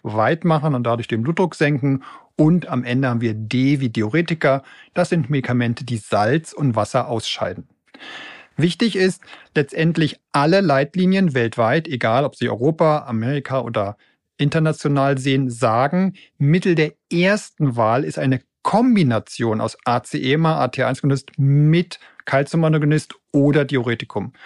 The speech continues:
Das heißt, mit der Ausnahme bei vielleicht sehr jungen Menschen oder sehr alten, wo man auch mit einer Monotherapie anfangen kann. Das heißt, es ist besser,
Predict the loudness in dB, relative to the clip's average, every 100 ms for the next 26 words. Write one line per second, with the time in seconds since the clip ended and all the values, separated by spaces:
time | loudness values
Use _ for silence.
0 | -18 -18 -10 -6 0 0 0 -6 _ _
1 | _ _ _ _ -4 -2 0 0 0 2
2 | 2 2 2 0 -2 -6 -6 -2 0 2
3 | 4 4 2 0 -2 0 0 0 0 0
4 | 0 -2 -4 -4 -2 2 2 4 2 0
5 | -2 -2 0 0 0 -2 -2 0 0 0
6 | -4 -18 -10 -8 -2 0 0 -2 -8 -8
7 | -4 -2 0 2 0 0